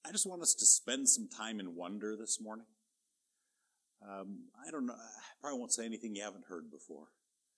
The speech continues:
But maybe if you just take the time, and we've got a p-, picture of a baby up here, and consider what,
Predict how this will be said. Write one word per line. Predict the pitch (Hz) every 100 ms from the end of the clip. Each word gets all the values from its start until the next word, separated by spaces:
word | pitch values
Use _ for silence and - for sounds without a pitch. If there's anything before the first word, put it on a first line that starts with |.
| _ _ _ _ _ _ _
But | 123 120
maybe | 220 220 202 135
if | 123 120 123 117 123
you |
just | - 123 -
take | 170 165
the | -
time, | - 127 127 117 120 123
and | 113 107 110 _ _
we've | 180 170
got |
a | - -
p-, | - _ _ _ _ -
picture | 139 - 95
of | 87
a |
baby | 85 90 92 87
up | 82 -
here, | 90 101 _ _ _ _ _ _ _ -
and | 87 - -
consider | - - 143 92 85 - _ _ _ _ _ - - _ _ _ _ _ _ _ _
what, | 92 117